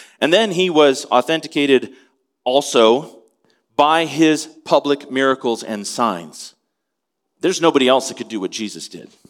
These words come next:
And the crowds and the people were amazed, and the religious leaders were alarmed. "Who is this guy?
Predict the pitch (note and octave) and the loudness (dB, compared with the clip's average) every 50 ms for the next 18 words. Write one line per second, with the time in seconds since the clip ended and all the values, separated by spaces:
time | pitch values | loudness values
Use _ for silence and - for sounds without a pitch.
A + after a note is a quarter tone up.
0 | _ _ _ _ _ _ _ _ _ _ _ - G#2+ B2 C#3 - - F3 E3 E3+ | _ _ _ _ _ _ _ _ _ _ _ -8 -4 -4 -4 -2 0 0 2 2
1 | E3+ - - - - _ - B2+ A#2+ A#2 - - E3 D#3+ D#3 D3 C#3+ C3 B2 B2+ | 0 -2 -6 -10 -14 _ -8 -6 -6 -4 -4 -4 -4 -2 -2 -2 -2 0 2 2
2 | A#2+ A2+ A2+ A2+ A2+ A#2+ A#2+ A2 G2 F2+ E2 D#2+ - - - - B2+ C3 C3 C3 | 4 2 2 2 0 0 0 0 -2 -6 -8 -10 -14 -16 -12 -6 -4 -4 -4 -2
3 | A#2+ B2+ B2+ B2 A2+ - - - - - C#3+ C#3+ F3 F#3+ - F3 F3+ E3 - - | -2 0 0 0 -2 -4 -10 -6 -2 0 2 2 2 2 0 -2 -6 -6 -6 -6
4 | C#3+ C#3 C3+ B2 B2 B2+ A#2+ - - - - _ _ _ - B2 C#3+ D3 C#3+ C#3 | -4 -2 0 0 0 0 -2 -4 -8 -12 -18 _ _ _ -2 2 4 6 6 6
5 | C3+ C3 C3 C3 B2+ - - _ _ _ _ _ - B2+ A#2 A#2+ B2 A#2+ A2 G2 | 4 4 2 0 -4 -8 -16 _ _ _ _ _ -4 -2 -2 0 0 0 -2 -2
6 | F2+ D#2+ D2 - - - - _ _ _ _ _ _ _ _ - F#3 F3+ F3 F3 | -4 -8 -12 -16 -18 -18 -20 _ _ _ _ _ _ _ _ -4 2 4 4 4
7 | E3+ E3+ - D#3 C#3 - - - A2+ F2 C2+ C2+ - - | 4 2 -2 -6 -8 -6 -4 -4 -4 -4 -4 -6 -12 -20